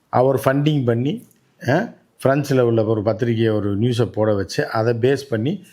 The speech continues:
மோடிக்கு எதிராக போராட்டம் பண்ண வச்சுருக்காங்கன்னு சொல்லி, ஆ, பி ஜே பியோட, ஆ, அதிகாரப்பூர்வ எக்ஸ்தலத்தில் எப்படி போட்டீங்க அப்படின்லாம் கண்டனம் வந்து அமெரிக்காவும் தெரிவிச்சதெல்லாம் போச்சு.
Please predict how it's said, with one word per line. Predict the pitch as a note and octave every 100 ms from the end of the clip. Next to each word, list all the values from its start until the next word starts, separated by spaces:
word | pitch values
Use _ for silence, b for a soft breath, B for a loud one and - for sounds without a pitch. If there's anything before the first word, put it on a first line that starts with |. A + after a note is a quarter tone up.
| B -
மோடிக்கு | C3 C3+
எதிராக | A#2+ A2 B2+ G#2+
போராட்டம் | A#2+ A#2+ G#2+ G2+
பண்ண | G#2 G#2+
வச்சுருக்காங்கன்னு | G2 G2 F2+ F#2+ G#2
சொல்லி, | F#2+ G2 A#2 G3+ B B B B -
ஆ, | A#2
பி | A#2 C3+
ஜே | C#3 C3
பியோட, | G#2+ G#2+ G#2 B2 E3 D3+ - _ _ A#2+
ஆ, | A2+ A2 G#2+
அதிகாரப்பூர்வ | A#2+ C3 C#3+ B2 G#2+ A2+
எக்ஸ்தலத்தில் | A2+ G2+ - A2+ F#2+ G#2+ G2+
எப்படி | G#2+
போட்டீங்க | F#2+ G#2 F#2 F#2 G2+
அப்படின்லாம் | G2+ G2+ G#2 G2 B2+ C3 G2
கண்டனம் | F#2 G#2+ A2 G#2+
வந்து | G2 G#2+
அமெரிக்காவும் | G#2+ G#2 G#2 G#2
தெரிவிச்சதெல்லாம் | G2+ F#2 F2+ G2+ F#2+ F#2
போச்சு. | F2+ D#2+ - G#3